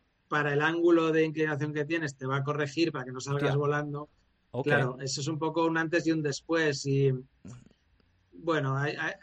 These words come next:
Speaker 1: hay, ha habido muchísimos campeones.
Speaker 2: Claro,
Speaker 1: En
Speaker 2: o sea,
Speaker 1: España hemos tenido muchos.
Speaker 2: Sí.
Speaker 1: Eh,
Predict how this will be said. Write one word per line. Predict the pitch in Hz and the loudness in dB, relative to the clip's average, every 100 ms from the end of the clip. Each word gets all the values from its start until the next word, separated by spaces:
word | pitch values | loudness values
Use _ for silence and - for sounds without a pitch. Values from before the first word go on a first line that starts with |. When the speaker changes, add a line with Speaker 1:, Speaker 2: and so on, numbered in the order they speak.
| - - | -20 -16
Speaker 1:
hay, | 143 143 | -14 -10
ha | 139 | -4
habido | 139 151 147 | -2 0 -2
muchísimos | 139 135 147 143 151 135 | -4 -4 -4 -4 -4 -4
campeones. | 147 135 131 131 131 139 156 - | -4 -2 -2 -2 -2 -4 -6 -8
Speaker 2:
Claro, | 113 104 135 | -6 -4 -6
Speaker 1:
En | 127 | -8
Speaker 2:
o | |
sea, | 123 | -10
Speaker 1:
España | - 135 135 | -8 -4 0
hemos | 135 135 | 0 0
tenido | 139 139 135 | -2 -2 -2
muchos. | 127 131 - 147 143 139 - | -2 -6 -6 -2 -2 -6 -14
Speaker 2:
Sí. | - 107 117 - _ _ - | -8 -8 -8 -12 _ _ -6
Speaker 1:
Eh, | 143 135 131 127 127 120 | 0 2 2 0 -2 -4